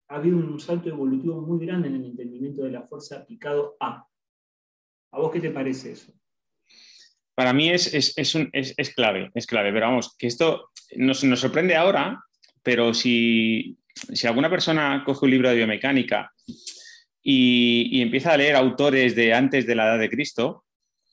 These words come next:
Speaker 2: si no antes, sí poco después, o el doscientos más o menos después de Cristo, sí que ya hubo una persona que le denominaron, no me acuerdo el nombre, perdóname, pero que sí que le denominaron que era como entrenador de los, de los gladiadores.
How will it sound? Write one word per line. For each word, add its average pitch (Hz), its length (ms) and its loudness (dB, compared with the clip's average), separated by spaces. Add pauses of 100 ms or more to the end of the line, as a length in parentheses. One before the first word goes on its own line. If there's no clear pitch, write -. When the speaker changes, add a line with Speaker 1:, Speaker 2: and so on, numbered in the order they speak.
(760)
Speaker 2:
si 160 140 2
no 185 180 6
antes, 196 440 2
sí 180 140 2
poco 160 200 2
después, 151 400 2
o 139 80 4
el 127 140 4
doscientos 147 1400 2
más 139 280 2
o 139 80 2
menos 139 280 6
después 127 240 0
de 127 80 2
Cristo, 135 260 0
sí 147 160 -2
que 180 100 2
ya 160 160 6
hubo 147 220 4
una 135 180 4
persona 147 540 0 (180)
que 123 120 2
le 117 100 4
denominaron, 117 580 4
no 139 60 6
me 160 60 2
acuerdo 139 320 4
el 117 100 2
nombre, 139 220 2
perdóname, 117 500 0 (560)
pero 139 180 4
que 165 100 2
sí 151 120 0
que 180 80 2
le 180 60 6
denominaron 151 400 2
que 139 80 0
era 151 100 6
como 147 140 2
entrenador 123 320 2
de 151 80 4
los, 135 320 2
de 123 100 0
los 113 100 2
gladiadores. 110 680 2